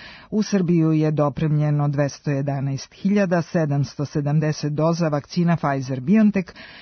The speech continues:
a kako je najavio predsednik Aleksandar Vučić, stiže i sto trideset hiljada doza ruske vakcine Sputnik V. Zatim se očekuje velika količina kineskih vakcina Sinopharm. O svemu detaljnije Jelena Perendija.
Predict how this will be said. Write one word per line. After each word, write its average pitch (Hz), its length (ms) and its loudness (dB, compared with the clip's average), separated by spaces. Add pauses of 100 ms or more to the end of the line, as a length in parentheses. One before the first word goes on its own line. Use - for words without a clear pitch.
a 190 160 -2
kako 196 300 -2
je 175 100 2
najavio 156 440 2
predsednik 143 580 -2
Aleksandar 143 540 -2
Vučić, 202 400 -4
stiže 165 520 -2
i 160 100 0
sto 214 300 -4
trideset 151 520 -4
hiljada 156 440 -2
doza 143 500 -2 (320)
ruske 170 480 0
vakcine 143 540 -4
Sputnik 143 540 -4
V. 139 220 -2 (240)
Zatim 147 420 -2
se 135 140 -8
očekuje 139 480 -6
velika 170 380 -2
količina 170 600 -2
kineskih 147 640 -4
vakcina 151 520 -2
Sinopharm. 139 600 -2 (260)
O 196 140 0
svemu 190 340 4
detaljnije 160 720 0
Jelena 139 500 -2
Perendija. 123 640 -4